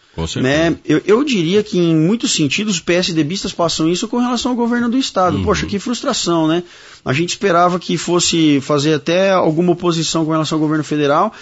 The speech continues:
Speaker 2: e existe aí toda uma prática com relação à questão das universidades, das escolas, que não vem ao caso a gente falar agora, mas é um pouco frustrante. Até se você pensar na posição do povo. Então, assim,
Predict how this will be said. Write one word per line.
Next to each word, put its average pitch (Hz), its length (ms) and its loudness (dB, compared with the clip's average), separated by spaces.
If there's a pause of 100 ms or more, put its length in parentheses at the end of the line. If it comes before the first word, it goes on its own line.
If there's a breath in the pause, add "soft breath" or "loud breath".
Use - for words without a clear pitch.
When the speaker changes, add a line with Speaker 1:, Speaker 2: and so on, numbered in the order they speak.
(260 loud breath)
Speaker 2:
e 170 300 2
existe 170 380 2
aí 165 80 2
toda 175 180 -2
uma 185 160 2
prática 165 380 -2
com 165 80 -2
relação 156 340 0
à 147 40 -2
questão 151 260 -4
das 147 140 -2
universidades, 151 840 0
das 139 180 0
escolas, 147 560 0
que 175 300 0 (320 loud breath)
não 254 160 0
vem 185 160 2
ao 151 80 2
caso 151 180 2
a 143 40 0
gente 147 180 -2
falar 139 260 2
agora, 143 340 2
mas 160 300 0
é - 80 -2
um 170 80 0
pouco 190 180 -2
frustrante. 202 600 -4 (320 loud breath)
Até 202 480 0
se 294 140 -2
você 226 240 -2
pensar 180 360 -2
na 214 80 -2
posição 226 440 -2
do 277 80 0
povo. 170 420 0 (560 loud breath)
Então, 214 200 0
assim, 160 460 2